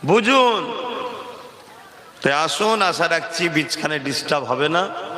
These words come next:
আলোচনার দিকে যাচ্ছি ভক্তি ভরা ভালোবাসায়। যে নবী না হলে কুল কায়নাত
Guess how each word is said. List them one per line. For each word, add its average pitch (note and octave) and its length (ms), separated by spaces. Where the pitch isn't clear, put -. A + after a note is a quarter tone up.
আলোচনার C#3 600
দিকে C3+ 240
যাচ্ছি C#3+ 540
ভক্তি F3 540
ভরা E3 240
ভালোবাসায়। C#3 1120
যে D#3 180
নবী F3+ 320
না F#3 140
হলে F3+ 300
কুল F3 160
কায়নাত F3 520